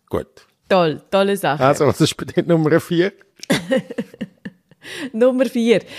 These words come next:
Speaker 2: Also, schau, ich habe jetzt wirklich, ich habe gehadert, weil es gibt so viele feine Sachen. Und ich weiss, Yogi-Drink wäre sicher drin, aber ich, ich habe es schon, den Yogi-Drink schon so oft erwähnt und darum tue ich ihn jetzt nicht rein. Ähm,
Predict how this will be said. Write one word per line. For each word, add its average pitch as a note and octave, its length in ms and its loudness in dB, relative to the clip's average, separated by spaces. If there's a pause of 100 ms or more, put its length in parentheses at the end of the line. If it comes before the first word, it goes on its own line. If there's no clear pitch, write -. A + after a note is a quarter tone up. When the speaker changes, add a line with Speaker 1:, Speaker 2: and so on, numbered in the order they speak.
(160)
Speaker 2:
Also, G#3+ 200 2
schau, A3 60 0
ich G#3+ 140 -6
habe A3 120 4
jetzt G#3 120 -4
wirklich, G#3 320 -6
ich G#3+ 120 -4
habe F#3 120 -2
gehadert, F3+ 400 -2
weil D#3+ 120 0
es E3+ 140 -2
gibt F3 260 -4
so E3 380 -2
viele D#3 260 -2
feine C#3+ 380 -2
Sachen. B2+ 420 -6 (560)
Und A3 240 -2
ich A#3 120 -8
weiss, A#3+ 320 4
Yogi-Drink C4 580 0
wäre A3+ 180 2 (160)
sicher B3+ 380 -4
drin, A#3 380 0
aber - 160 -4
ich, A3+ 180 -6
ich G#3+ 80 -6
habe A3+ 80 2
es - 140 -6
schon, A3+ 160 0
den A3+ 120 4
Yogi-Drink A#3 380 0
schon A3 100 -8
so A#3+ 100 2
oft A#3 140 -2
erwähnt G#3 280 0
und G#3 120 -6
darum A3 120 -2
tue G#3+ 160 -4
ich G3+ 80 -6
ihn G3+ 60 -4
jetzt F#3 180 -6
nicht F#3 240 -6
rein. D3 160 -6 (560)
Ähm, A3 220 2